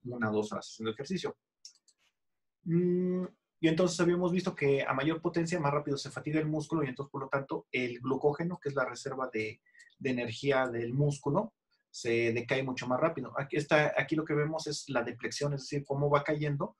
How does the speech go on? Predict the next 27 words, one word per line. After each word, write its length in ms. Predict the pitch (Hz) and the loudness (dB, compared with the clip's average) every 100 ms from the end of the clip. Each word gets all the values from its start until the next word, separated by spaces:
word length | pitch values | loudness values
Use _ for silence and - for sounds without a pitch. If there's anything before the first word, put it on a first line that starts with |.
| _ _ _ | _ _ _
la 120 | 120 | -4
cantidad 320 | 117 - 135 | -4 -4 2
de 100 | 147 | 2
glucógeno, 640 | 160 160 156 - 151 202 - _ _ _ _ _ | 2 2 0 0 0 -2 -4 _ _ _ _ _
pero 240 | 127 127 | 0 0
dividida 540 | 123 127 131 139 151 156 | 0 -2 -2 0 0 0
por 100 | 123 | -2
unidad 380 | 123 120 123 123 | -4 -4 -4 -2
de, 340 | 120 117 110 | -2 -2 -2
de 140 | - 120 | -4 0
masa 300 | 120 120 120 | 0 0 -4
de 100 | 120 | -4
músculo, 480 | 147 147 - - - - | -2 -4 -8 -12 -16 -10
es 160 | 123 | -8
decir, 240 | 131 - 139 | -4 -4 0
ya 260 | 135 131 | 2 2
normalizada 800 | 131 127 113 117 113 123 123 185 _ _ _ _ | 2 0 0 -2 -2 -2 -2 -4 _ _ _ _
para 240 | - 104 101 | 2 4 6
cualquier 360 | 107 104 131 | 4 2 0
persona, 420 | - 127 156 135 - | 0 0 0 0 -4
importando 600 | 117 113 117 - 127 127 | -10 -6 -4 -2 -2 -2
muy 360 | 123 123 123 123 | -4 -2 -2 -2
poco 340 | - 110 104 | 0 -2 -2
su 180 | - 113 | -12 -2
peso. 380 | - 160 - - _ - _ - | 2 2 0 -10 _ -20 _ -2
Pero 180 | 117 | 0
sí, 320 | 113 - - | 0 -2 -4